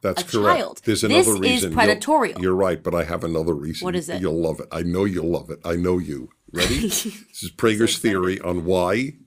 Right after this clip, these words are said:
Speaker 1: Democrats and leftists think sixteen-year-olds should get the vote. Because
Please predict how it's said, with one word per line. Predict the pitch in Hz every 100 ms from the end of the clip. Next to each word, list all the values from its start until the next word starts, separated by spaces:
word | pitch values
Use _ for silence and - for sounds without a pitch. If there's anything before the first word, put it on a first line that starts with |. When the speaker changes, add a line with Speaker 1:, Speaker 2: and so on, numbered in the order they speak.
| 90
Speaker 1:
Democrats | 104 101 104 - 85 87 -
and | - - -
leftists | - 104 87 - 85 - - - - - _
think | - - 113 -
sixteen-year-olds | - 113 - 110 101 92 90 85 -
should | 82
get | 85 78
the | 85
vote. | 85 73 - - _ _ _ - - _ _ _ -
Because | 101 - - 139 113 76 87 -